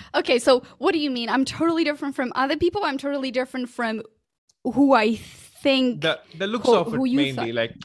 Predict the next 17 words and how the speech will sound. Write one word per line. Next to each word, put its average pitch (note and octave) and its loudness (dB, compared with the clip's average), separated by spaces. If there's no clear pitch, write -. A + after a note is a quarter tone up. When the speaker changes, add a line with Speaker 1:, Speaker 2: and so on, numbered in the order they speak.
Speaker 2:
for D3+ 2
example, D3 -2
you C#3 -8
know, C#3 -4
on C3+ -6
Instagram, C#3+ -6
if B2+ -14
you C3 -12
go C3 -4
and, C3 -4
uh, A#2 -2
if B2 -8
I B2 -6
see C#3 -8
that, B2 -2
it's - -20
like, C3 -8